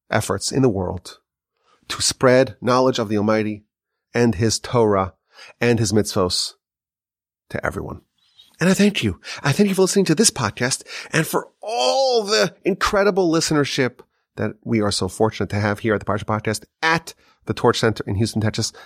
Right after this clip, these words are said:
My name is Yaakov Wolbe.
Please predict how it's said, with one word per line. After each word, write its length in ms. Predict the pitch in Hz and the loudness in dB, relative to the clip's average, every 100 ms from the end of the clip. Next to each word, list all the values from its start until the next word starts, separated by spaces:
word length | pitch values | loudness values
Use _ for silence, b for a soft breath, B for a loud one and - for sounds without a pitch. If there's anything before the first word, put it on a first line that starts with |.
| B | B
My 160 | - 101 | -4 0
name 260 | 101 123 - | 4 2 2
is 280 | 101 117 - b b - | 0 0 -2 b b -8
Yaakov 800 | 95 87 87 117 143 170 - - _ _ _ - | -2 -2 0 2 2 -2 -8 -18 _ _ _ -14
Wolbe. 680 | 98 90 82 87 92 135 175 | -4 0 2 2 2 0 -2